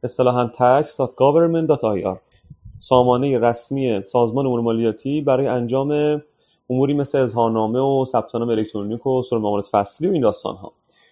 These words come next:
پس ما اول وارد سامانه tax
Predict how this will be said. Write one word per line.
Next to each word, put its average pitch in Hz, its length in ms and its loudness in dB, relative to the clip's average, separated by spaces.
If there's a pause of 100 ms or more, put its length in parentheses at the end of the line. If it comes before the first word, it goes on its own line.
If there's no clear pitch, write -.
پس 156 220 2
ما 196 100 4
اول 180 300 4
وارد 160 320 4
سامانه 139 480 -2
tax 156 600 0